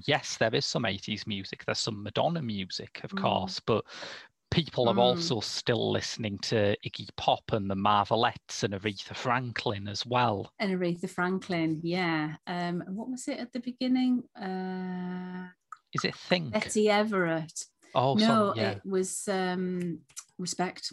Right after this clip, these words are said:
Speaker 2: R E S P E C T.
Speaker 1: It was Respect, you're right, yeah.
Speaker 2: Um, but the Betty Everett was more,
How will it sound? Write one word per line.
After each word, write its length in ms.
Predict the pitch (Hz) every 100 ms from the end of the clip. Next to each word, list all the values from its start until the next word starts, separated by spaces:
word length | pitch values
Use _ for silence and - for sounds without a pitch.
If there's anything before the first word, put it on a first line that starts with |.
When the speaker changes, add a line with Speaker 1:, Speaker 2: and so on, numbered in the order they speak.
| -
Speaker 2:
R 140 | 185 185
E 40 |
S 120 | 180
P 160 | - 175
E 20 | 185
C 60 |
T. 60 | 180
Speaker 1:
It 40 |
was 240 | 113 180 117
Respect, 520 | - - - - -
you're 100 | 104
right, 320 | 98 95 - -
yeah. 180 | 113 98 185 180 175
Speaker 2:
Um, 180 | 175 170 -
but 220 | 214 -
the 60 |
Betty 400 | 214 240 - 226
Everett 300 | 220 226 185
was 180 | 185 180
more, 240 | 190 180